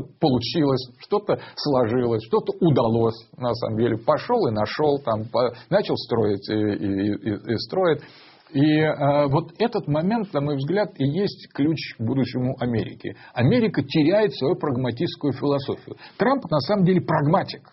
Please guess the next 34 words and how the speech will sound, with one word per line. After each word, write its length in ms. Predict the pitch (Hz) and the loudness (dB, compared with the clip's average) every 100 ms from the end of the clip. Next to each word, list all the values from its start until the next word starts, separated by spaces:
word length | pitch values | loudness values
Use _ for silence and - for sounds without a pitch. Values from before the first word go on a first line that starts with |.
| _ | _
Он 160 | 143 208 | 0 2
носитель 420 | 165 160 214 139 | 0 0 0 0
вот 140 | 135 | 0
этого, 260 | 190 - 147 | 0 0 0
он, 80 | 160 | 0
он 180 | 175 190 | -2 -2
такой 260 | 175 135 220 | -2 0 0
же, 120 | 175 | 0
ну, 200 | 160 165 | -2 -2
как 160 | 160 123 | -2 0
бы 120 | 147 | 0
олигофрен, 520 | 160 151 147 208 240 | 2 0 0 -2 -2
как 220 | 165 175 | -4 -4
вот 140 | 170 - | -6 -2
классический 540 | 156 139 233 - 165 | -2 -2 -6 -4 -2
американский 800 | 143 143 143 143 180 151 160 139 - - | 0 2 2 0 -4 -2 -4 -4 -8 -4
мыслитель. 600 | 139 139 - 175 127 90 | 0 2 2 0 -2 -4
То 140 | - 120 | -4 -2
есть 160 | 117 - | -2 0
он 220 | 185 180 - - - | 0 0 -6 -10 0
тыкает 320 | 277 - 143 | 0 2 0
в 60 | |
разные 320 | 135 127 113 123 | 0 0 2 0
стороны 440 | 117 120 107 127 | 0 0 2 2
и 20 | |
ждет, 260 | 143 254 - | 2 0 0
пока 300 | 143 208 190 | 0 0 0
что-то 260 | - 185 | -2 -2
из 80 | - | 0
этого 240 | 160 160 147 | 0 -2 -2
получится, 580 | 160 131 - - - | 0 0 -2 -8 -12
на 140 | 101 98 | -10 -8
самом 240 | - 92 | -8 -6
деле. 220 | 87 87 | -4 -6